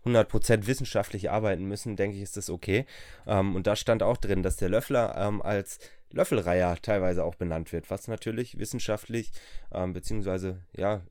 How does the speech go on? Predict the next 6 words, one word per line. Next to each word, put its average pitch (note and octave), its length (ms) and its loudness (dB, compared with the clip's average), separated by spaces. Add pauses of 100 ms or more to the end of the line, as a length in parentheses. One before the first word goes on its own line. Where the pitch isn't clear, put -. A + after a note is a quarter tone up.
evolutionsbiologisch G2+ 1400 -4 (400)
schwachsinnig A#2 600 0
ist, - 380 -6 (360)
aber, G2+ 520 2
ähm, F#2 360 2 (260)
letztendlich, A2 640 -2